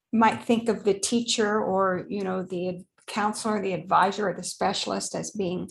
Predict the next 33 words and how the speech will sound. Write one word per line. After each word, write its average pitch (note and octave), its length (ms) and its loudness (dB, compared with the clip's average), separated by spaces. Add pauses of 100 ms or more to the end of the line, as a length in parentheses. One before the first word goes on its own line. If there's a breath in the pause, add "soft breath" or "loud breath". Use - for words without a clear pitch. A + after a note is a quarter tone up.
(220 loud breath)
a E3+ 60 2
fixed - 460 0
entity, B3+ 600 -2 (480 loud breath)
but A3+ 180 -2
they're B3 200 2
not. - 460 0 (100)
They B3+ 120 2
are A3 200 4
learning A#3 640 0
through F#3 400 0
these F3+ 400 -4 (100)
processes A#3+ 680 0
that - 160 -4
you F#3+ 120 -6
go A3 220 -2
through. - 400 -10 (580 soft breath)
They G#3+ 240 6 (100)
will A3+ 180 6
have A3 220 4
different G#3+ 320 2
experiences. G#3+ 960 -4
And G3+ 160 2
then G#3+ 220 0
maybe G#3 240 0
one A3 340 2
day, - 400 -6 (400)
you G3+ 80 -6
know, F#3+ 180 -4
they F#3+ 220 -4
will F#3 460 -4
have G3+ 180 -4
had G#3+ 420 0
their, F#3 380 -4